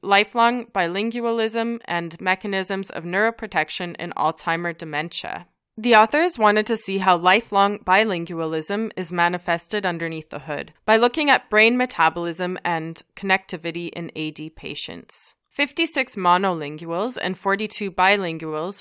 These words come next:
with Alzheimer's dementia were recruited to the study, and they underwent eighteen F fluorodeoxyglucose positron emission tomography, so that is pet imaging. If that meant nothing to you, this allows the authors to measure glucose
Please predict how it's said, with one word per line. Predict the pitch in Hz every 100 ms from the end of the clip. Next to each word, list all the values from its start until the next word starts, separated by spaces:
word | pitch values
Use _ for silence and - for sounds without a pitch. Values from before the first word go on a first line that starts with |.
| -
with | 214 240 -
Alzheimer's | 175 - 175 160 160
dementia | - 156 147 - 190 202
were | 208 202
recruited | 214 269 262 294
to | 262
the | 208
study, | - 156 151 202 294 302 _
and | 214 214
they | 214
underwent | 208 226 247 240 226 233 - -
eighteen | 247 262 294 285
F | 196 202 - - _
fluorodeoxyglucose | - 226 233 240 240 240 208 190 180 196 - 208 180 180 202 202 190 190 - - _
positron | - 196 220 - 220 208 165
emission | 175 202 - 202
tomography, | - 170 156 143 147 156 180 247
so | - 180
that | 185 175
is | 175 - -
pet | 190 - -
imaging. | 165 151 - - 78 190 - -
If | 214
that | 240 233
meant | 269 214
nothing | 202 214 208
to | - 196
you, | 202 202 - -
this | 220 247 - -
allows | - 208 175 180 185
the | 190 170
authors | 160 - 180 175
to | -
measure | 180 185 202 254
glucose | - 175 180 170